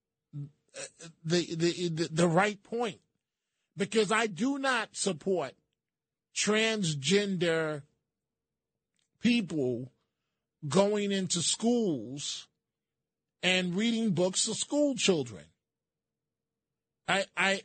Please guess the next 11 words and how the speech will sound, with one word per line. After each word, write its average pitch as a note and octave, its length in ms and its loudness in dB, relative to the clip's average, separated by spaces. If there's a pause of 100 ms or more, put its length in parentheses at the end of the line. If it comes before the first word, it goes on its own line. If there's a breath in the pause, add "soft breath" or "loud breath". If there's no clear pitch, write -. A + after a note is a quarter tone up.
I, F#3 200 2
I F3+ 120 0
just F#3 240 -2
think F#3+ 220 -2
that F#3 100 -2
all F#3 240 2
we're F#3 140 2
doing F3+ 360 -2
is, E3+ 320 -2
is E3 220 0
confusing, F3+ 1400 0